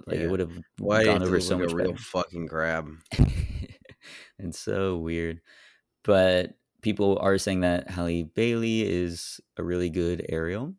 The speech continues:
Speaker 2: Good.
Speaker 1: So that's
Speaker 2: I'm
Speaker 1: good to
Speaker 2: glad.
Speaker 1: see. Like, obviously, her singing is gonna be amazing, but then also, I guess from the footage of her acting, it seems like she's embodying that really well. And then they also had Ursula, the Poor Unfortunate Soul song, so getting to see more of Melissa McCarthy.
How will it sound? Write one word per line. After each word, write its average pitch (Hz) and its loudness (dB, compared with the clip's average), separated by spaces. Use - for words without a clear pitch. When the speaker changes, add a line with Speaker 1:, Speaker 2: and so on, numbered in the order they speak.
Speaker 2:
Good. 185 0
Speaker 1:
So 110 4
that's 87 -4
Speaker 2:
I'm 76 -6
Speaker 1:
good 85 -4
to 87 -8
Speaker 2:
glad. - -
Speaker 1:
see. 98 0
Like, 87 0
obviously, 87 2
her 80 -2
singing 82 -2
is 73 -10
gonna 80 -4
be 80 -4
amazing, 78 -6
but 87 -4
then 87 -4
also, - -4
I 85 -8
guess 82 -2
from 85 -4
the 82 -2
footage 82 0
of 80 -2
her 90 -2
acting, 104 0
it - -10
seems 80 -6
like 80 -2
she's 78 -8
embodying 82 -4
that 85 -6
really 82 -4
well. 82 -6
And 95 0
then 95 2
they 92 2
also 90 0
had 82 2
Ursula, 87 0
the - -14
Poor 87 -4
Unfortunate - -6
Soul 98 -2
song, 90 -4
so 92 -8
getting 82 -4
to - -12
see - -6
more 82 -2
of 80 -6
Melissa 82 -10
McCarthy. 95 -4